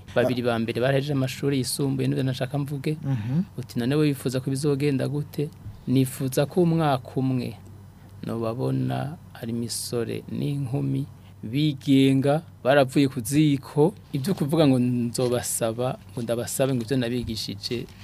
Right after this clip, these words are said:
Speaker 1: ivyo ntibikabe mu mutwe wanje, kubera ko nibabibona bonyene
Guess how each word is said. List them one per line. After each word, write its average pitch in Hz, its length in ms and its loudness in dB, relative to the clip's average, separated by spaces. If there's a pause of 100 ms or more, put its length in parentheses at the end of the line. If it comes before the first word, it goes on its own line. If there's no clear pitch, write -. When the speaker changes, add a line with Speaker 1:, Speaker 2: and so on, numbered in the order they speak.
(220)
Speaker 1:
ivyo 113 320 -2
ntibikabe 117 720 -4
mu 110 160 -2
mutwe 113 240 -6
wanje, 120 320 -2
kubera 117 320 -4
ko - 80 -14 (340)
nibabibona 139 640 4
bonyene 123 480 0